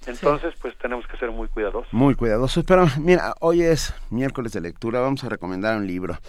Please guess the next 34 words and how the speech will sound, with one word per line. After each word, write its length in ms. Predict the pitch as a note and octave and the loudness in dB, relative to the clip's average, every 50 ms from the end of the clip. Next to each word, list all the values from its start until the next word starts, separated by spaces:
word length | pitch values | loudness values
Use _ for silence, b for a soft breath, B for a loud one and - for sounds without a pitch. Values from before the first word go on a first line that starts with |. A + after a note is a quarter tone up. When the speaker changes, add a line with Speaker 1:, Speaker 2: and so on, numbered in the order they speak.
| B B B B B B | B B B B B B
Speaker 2:
Viaje 280 | - - C3+ C#3 - C#3+ | 2 2 2 4 4 2
al 80 | B2 G#2+ | 0 0
fin 220 | - A#2 A#2 A#2 | 0 0 2 2
de 80 | A2 G2+ | 2 0
la 80 | F#2 | 0
memoria, 680 | F2 F2+ F2 F2+ F#2 F#2 E2+ D#2+ D#2+ D#2+ C#2 C2+ C2 - - | 0 0 0 0 -2 -2 -2 -2 -4 -6 -6 -8 -12 -12 -10
una 160 | F2 F#2+ F#2 | -8 -8 -6
novela 600 | F2+ E2+ E2 D#2+ F#2+ F#2+ F#2+ F2+ F2 F2 D2 - b b b b b b - | -6 -6 -6 -4 -4 -4 -2 -2 -4 -4 -6 -10 b b b b b b -14
de 460 | - F2 F2+ G2 G2 G2 G2 G2 F2+ - | -10 -6 -6 -4 -4 -4 -6 -6 -8 -8
Gastón 320 | - F2 E2+ - G2+ G#2 | -8 -10 -8 -6 -6 -4
García 360 | G2+ F#2 F2+ - - G2 F#2 F#2+ | -4 -4 -6 -6 -6 -6 -4 -4
Marinós, 600 | F2+ E2 E2+ E2 E2+ F#2+ G#2+ A2 - - - b b b b b b - | -4 -4 -4 -4 -4 -2 -2 -4 -4 -6 -10 b b b b b b -10
editada 400 | E2+ F2+ F2 - G#2 G2+ G#2+ - | -10 -10 -6 -4 -4 -4 -4 -4
por 220 | - - E2 E2 | -6 -10 -10 -10
Tusquets, 920 | - - E2+ D#2+ - - - _ _ - - - A#2+ G#2+ - - - - - | -10 -12 -12 -12 -12 -16 -20 _ _ -12 -4 -2 -2 -2 -4 -8 -14 -16 -10
cuyo 280 | - - A2 A2 A2+ | -6 -4 -2 -2 -2
germen 380 | A2 - D#3+ D#3+ D#3+ E3 D#3 D#3 | -2 0 2 4 4 4 4 2
es 100 | D3+ - | 0 0
justamente 500 | - D3+ - - C#3 C3+ C3+ C3 - C3 | -4 -6 -4 -2 -2 -2 -2 -2 -2 -4
el 120 | A2 A2 | -2 -2
once 400 | A2+ A#2 A#2 A2+ - - A#2+ G2+ | 0 -2 -2 -4 -6 -6 -4 -2
de 140 | F#2 G2 G2 | -2 -4 -4
septiembre. 600 | - - G#2 F2+ - - G2+ F#2+ F2 E2+ F2+ D#2+ B B B B B B B B B B - | -4 -6 -6 -6 -4 -2 -2 -2 -2 -4 -6 -6 B B B B B B B B B B -6
Creo 280 | - A#2+ C3+ C#3+ C#3+ | -2 0 0 0 0
que 600 | C#3+ - C#3+ D3+ C#3+ C#3+ C#3 C#3 C#3 C3+ C3 - - | -2 -2 0 2 4 4 4 4 4 2 0 -2 -6
en 360 | A#2 A#2 A#2 A#2+ A#2+ A#2 A#2 A#2 | -6 -4 -4 -2 -2 -2 -2 -2
el 180 | A2+ A2 A#2 | -2 -2 -2
libro, 540 | A#2+ B2+ C3+ - A#2 A#2 A#2+ A#2 A#2 A#2 G2+ - | -2 -2 -4 -2 -2 -2 -2 -2 -2 -4 -6 -8
en 280 | G2+ G#2+ G#2+ G#2+ G#2+ | -8 -6 -6 -4 -4
la 160 | G#2 G#2 G#2 F2 | -2 -4 -4 -2
palabra, 760 | - G2 F#2+ F#2+ G2 G2 G2+ G#2 A2+ A2 G#2 G2+ G#2+ G2+ - D#2 | -2 -2 0 2 2 2 2 0 0 0 0 0 -2 -4 -6 -6
en 180 | A2 A2 A2 | -6 -6 -4
el 160 | G#2+ G#2 G2+ | -4 -6 -6
entendimiento, 1120 | F#2+ F#2+ F2+ E2 - F#2 F#2+ F#2+ F#2+ F#2 F2+ F#2 G2 G2 G2 G2 F#2 - - G#2 G#2 G#2+ | -6 -8 -8 -8 -8 -8 -6 -6 -6 -8 -6 -6 -6 -6 -8 -8 -8 -6 -4 -4 -4 -4